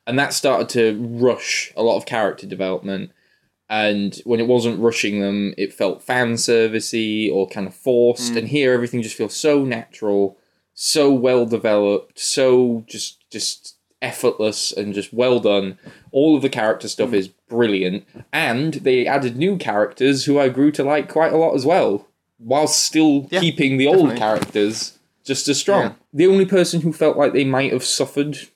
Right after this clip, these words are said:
Speaker 1: or, or not had as much to work with this time was probably actually Mike.
Speaker 2: Mm-hmm.
Speaker 1: But even then, he, he's not in it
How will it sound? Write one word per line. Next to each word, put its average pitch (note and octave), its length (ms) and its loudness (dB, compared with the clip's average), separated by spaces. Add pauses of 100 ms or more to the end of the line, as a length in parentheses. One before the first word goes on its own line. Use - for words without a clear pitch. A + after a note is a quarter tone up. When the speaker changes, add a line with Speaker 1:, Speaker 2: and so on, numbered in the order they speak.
(680)
Speaker 1:
or, A#2+ 280 4
or B2 260 4
not C3+ 220 0
had C3 180 -2
as A#2+ 100 2
much - 240 -6
to - 60 -6
work A#2+ 260 4
with G2 200 -2
this F#2 180 -6
time F#2 400 -8
was G2 100 -2
probably A2+ 560 -2
actually G#2 280 -4
Mike. G#2+ 420 -4
Speaker 2:
Mm-hmm. C#3+ 280 -2
Speaker 1:
But D3+ 120 -2
even D#3 240 2
then, A2 420 -2 (600)
he, C#3+ 320 -2
he's D3 180 0
not D#3+ 160 2
in D3+ 100 4
it D#3+ 180 0